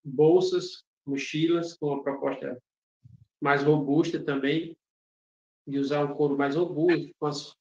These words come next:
ferragens também de bronze, pra comprar, assim, uma bolsa e saber que o cara vai usar ali por muito tempo e pode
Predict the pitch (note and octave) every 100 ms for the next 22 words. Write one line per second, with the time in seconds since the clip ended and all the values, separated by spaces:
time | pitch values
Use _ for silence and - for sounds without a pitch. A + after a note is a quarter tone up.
0 | _ - C#3+ C#3+ C#3+ C#3 D3+ C#3 C#3 D#3+
1 | C#3+ C#3 D#3 D#3+ C3+ - _ _ _ _
2 | - D#3 F3+ D#3+ D3+ D#3+ D#3 D#3+ D#3 C#3+
3 | D3+ F#3 F#3+ F#3 F#3 F3+ D#3 - - _
4 | _ _ _ _ _ _ _ - D3+ D3
5 | D3 D3+ D#3+ - D#3+ D#3 E3 E3+ D3 D3+
6 | D3 D3 D#3+ F3 - D3+ D3+ D3+ - -
7 | C#3 D#3+ E3+ D#3 C#3 - C3+ D3 D#3 D#3+